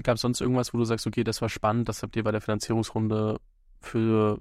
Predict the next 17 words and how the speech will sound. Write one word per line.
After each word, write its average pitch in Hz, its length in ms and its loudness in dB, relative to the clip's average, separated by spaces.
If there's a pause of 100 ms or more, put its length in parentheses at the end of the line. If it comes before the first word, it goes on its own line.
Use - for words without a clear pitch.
äh, 113 100 -4
beachtet - 580 -2
und, 107 340 -2
und - 320 -6
gemacht, 110 460 0
was - 440 -4 (180)
andere 113 680 2
Gründer 113 280 0
und 107 100 0
Gründerinnen 107 360 2
vielleicht - 300 -6
auch, - 440 -4 (160)
ähm, 113 420 -2 (240)
adaptieren 113 640 0 (220)
könnten 117 460 -4
oder 113 220 0
sollten? 113 360 -2